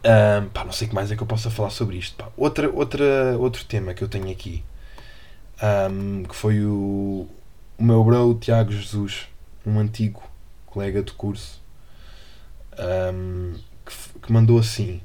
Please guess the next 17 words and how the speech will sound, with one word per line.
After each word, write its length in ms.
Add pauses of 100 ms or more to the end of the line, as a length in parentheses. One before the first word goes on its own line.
(180)
"Discriminação 960 (680)
com 160
pessoas 300
que 100
fumam 340
aicos." 380 (160)
Eu 80
vou-vos 200
ser 100
sincero, 420
eu 40
tenho 200
aqui 140
uma 120
máquina 380
de 80
aicos 460